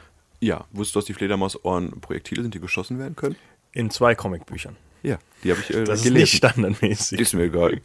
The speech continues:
Speaker 1: Soweit hab ich den Fakt nicht
Speaker 2: Aber,
Speaker 1: gelesen.
Speaker 2: aber, <laughs> aber die Idee gab's schon mal. Also die, die Idee wurde schon öfter gemacht. Und es gab irgend-, in irgendeinem, äh, Comic, in irgendeiner Parodie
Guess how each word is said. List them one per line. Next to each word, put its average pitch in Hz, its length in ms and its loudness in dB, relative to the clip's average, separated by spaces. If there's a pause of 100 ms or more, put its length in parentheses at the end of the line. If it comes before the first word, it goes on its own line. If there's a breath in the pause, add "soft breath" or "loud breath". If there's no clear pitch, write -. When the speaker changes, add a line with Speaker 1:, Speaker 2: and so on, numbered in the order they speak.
(100)
Speaker 1:
Soweit 117 240 8
hab 117 80 8
ich - 60 2
den 107 80 6
Fakt - 200 2
nicht 95 100 0
Speaker 2:
Aber, 135 220 8
Speaker 1:
gelesen. 98 160 4
Speaker 2:
aber, 135 220 6 (440)
<laughs> 214 420 -4
aber 127 220 4
die 131 180 4
Idee 131 260 4
gab's 117 260 6
schon 110 140 0
mal. 95 160 0
Also 117 180 2
die, 120 220 -2
die 98 120 -10
Idee 135 380 4
wurde 131 180 2
schon - 160 -6
öfter 113 280 -2
gemacht. 92 340 -4 (300 loud breath)
Und 120 120 2
es 131 140 0
gab 151 240 6
irgend-, 196 340 8
in 147 200 0
irgendeinem, 151 920 4 (480)
äh, 123 160 -2
Comic, 156 420 0
in 127 60 0
irgendeiner 139 240 0
Parodie 120 640 -2